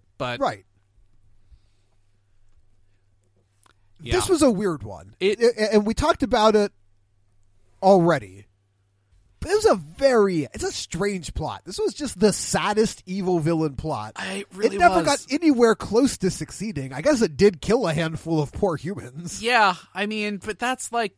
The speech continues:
Speaker 1: kinda par for course. I don't know why this cat was supposed to be more dangerous than anything previously faced. Like, cats aren't necessarily the natural enemy of spiders or anything like that.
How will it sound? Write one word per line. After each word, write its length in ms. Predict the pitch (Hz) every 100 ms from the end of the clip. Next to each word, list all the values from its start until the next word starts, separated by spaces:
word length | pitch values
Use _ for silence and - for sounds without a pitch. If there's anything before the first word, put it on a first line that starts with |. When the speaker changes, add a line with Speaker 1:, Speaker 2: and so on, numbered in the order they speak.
| _
Speaker 1:
kinda 340 | - 247 233
par 280 | 196 202 196
for 140 | -
course. 540 | 147 220 226 165 - - _ _ _
I 220 | 165 208
don't 260 | 277 277 240
know 540 | 214 214 233 247 254 240 _ _
why 340 | 156 180 196
this 280 | 185 190 -
cat 480 | - - 190 180 214 - _
was 220 | 190 185
supposed 520 | - 185 170 185 -
to 60 | 220
be 200 | 226 240
more 240 | 208 226
dangerous 680 | 214 226 233 247 240 247 - -
than 320 | 247 240 233
anything 640 | 208 233 240 - 240 240 233 _
previously 540 | - 233 240 240 - 226
faced. 600 | 226 233 269 - - _ _ _ _ _ _
Like, 180 | 214 - _ _ _ _ _
cats 480 | - 214 202 202 -
aren't 260 | 185 196 -
necessarily 1000 | 208 185 180 220 214 202 196 202 202 196
the 120 | 170
natural 500 | 156 190 196 185 175
enemy 360 | 165 208 226 233
of 100 | 220
spiders 580 | - 220 226 247 240
or 60 | 214
anything 360 | 220 220 233 220
like 180 | 208 196
that. 480 | 190 214 - -